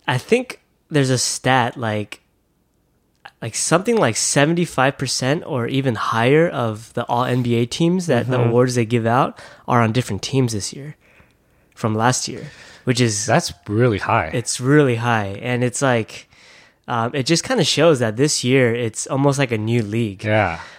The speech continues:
Speaker 1: Um,
Speaker 2: Where's the loyalty, man? <laughs> Just kidding. <laughs>
Speaker 1: Yeah, no, seriously. Um, but I think what's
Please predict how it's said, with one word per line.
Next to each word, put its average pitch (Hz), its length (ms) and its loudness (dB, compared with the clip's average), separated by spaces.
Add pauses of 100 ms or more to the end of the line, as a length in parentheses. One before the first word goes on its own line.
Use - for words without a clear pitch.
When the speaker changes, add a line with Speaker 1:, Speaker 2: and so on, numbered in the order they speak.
(120)
Speaker 1:
Um, 107 600 -2
Speaker 2:
Where's 143 200 -4
the - 80 -6
loyalty, 104 480 -4
man? 92 160 -10
<laughs> - 20 -12
Just - 220 -4
kidding. 104 240 -4 (220)
<laughs> 123 220 -2
Speaker 1:
Yeah, 160 280 4
no, 165 220 4
seriously. 135 680 -2
Um, 120 680 0 (640)
but 139 100 2
I 135 100 6
think 208 200 2
what's 151 400 -2